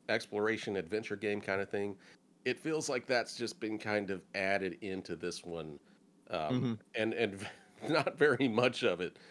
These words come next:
Speaker 1: Uh, i-, so it, it does feel like more, like you guys said, a linear video game with stages and bosses and things,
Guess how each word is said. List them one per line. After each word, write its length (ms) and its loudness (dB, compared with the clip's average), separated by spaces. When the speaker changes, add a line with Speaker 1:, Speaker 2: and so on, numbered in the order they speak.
Speaker 1:
Uh, 320 4
i-, 280 -8
so 340 4
it, 120 -2
it 160 -2
does 220 2
feel 200 2
like 200 2
more, 260 2
like 200 -4
you 60 -12
guys 220 -4
said, 160 -4
a 240 -2
linear 360 -2
video 400 -2
game 300 -6
with 100 -6
stages 640 -2
and 160 -6
bosses 460 -2
and 120 -10
things, 360 -6